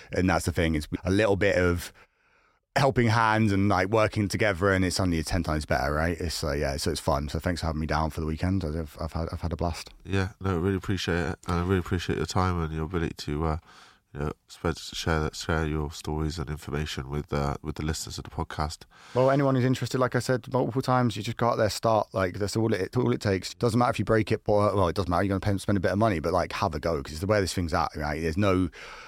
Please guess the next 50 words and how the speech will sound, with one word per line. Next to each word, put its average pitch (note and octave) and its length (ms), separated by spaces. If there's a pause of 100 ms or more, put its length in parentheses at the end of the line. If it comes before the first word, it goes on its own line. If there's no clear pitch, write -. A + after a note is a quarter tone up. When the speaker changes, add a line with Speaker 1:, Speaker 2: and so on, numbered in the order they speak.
Speaker 1:
there's G#2 160
no, C#3 400
there's C3 160
nothing C3+ 240
stopping A#2 340
anyone A2 380
getting F#2 240
way F#2+ 220
beyond F#2 420
where E2+ 160
I F2 220
am E2+ 180
in E2+ 100
any F2 200
of D#2+ 100
this E2 160
knowledge D#2 320
of E2+ 100
stuff E2+ 220
Speaker 2:
Yeah. G2+ 80
Speaker 1:
of, E2 80
like, E2 160
whatever E2 280
I've D2+ 120
worked E2+ 300
in. E2 100
It's D2+ 100
just F2 180
have E2+ 260
a D2+ 80
go C#2 160
at C#2 140
it. D2+ 120
Like, E2 220
there's, E2 100
don't, F#2+ 180
don't, A2 200
don't A2+ 280
be, G#2+ 120
the A2+ 120
thing B2 140
is, G#2 100
it's F2+ 80
quite G#2+ 200
easy E2 80
to - 60
be - 60
scared, D2 400
I - 60
think, C#2+ 360